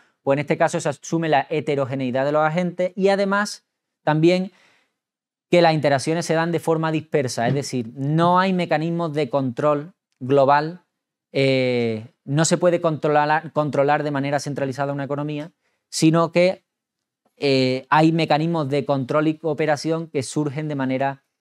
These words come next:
o que se dan de manera dispersa, no de forma centralizada. Luego tenemos, por supuesto,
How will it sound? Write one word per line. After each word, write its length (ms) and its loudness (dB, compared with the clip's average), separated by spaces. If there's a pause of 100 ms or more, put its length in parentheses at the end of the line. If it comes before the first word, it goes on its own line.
(280)
o 140 0
que 80 -4
se 140 0
dan 200 2
de 80 -2
manera 300 0
dispersa, 520 -6
no 100 -4
de 80 -2
forma 260 -2
centralizada. 720 -10 (720)
Luego 300 6
tenemos, 420 2
por 160 -2
supuesto, 640 0